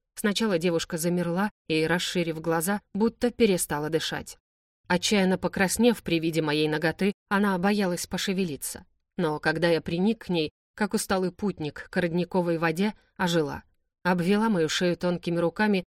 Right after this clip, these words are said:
и прижалась всем телом. Я ощущал, как быстро бьётся её сердечко, будто загнанная в клетку птичка.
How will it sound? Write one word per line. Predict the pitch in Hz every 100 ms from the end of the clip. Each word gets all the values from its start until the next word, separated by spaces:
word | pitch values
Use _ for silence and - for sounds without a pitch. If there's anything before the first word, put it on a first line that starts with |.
| _ _
и | 185
прижалась | 180 185 185 190 196 175 - _
всем | - 156
телом. | 143 - 135 - _ _ _ _ -
Я | 196
ощущал, | 180 - 175 196 175
как | 160 151
быстро | 160 180 - 147
бьётся | 151 156 -
её | 156 156
сердечко, | - 160 156 175 - 190 - _ _
будто | 214 220 214
загнанная | 190 208 196 196 185 165
в |
клетку | - 156 - 156
птичка. | - 151 - - -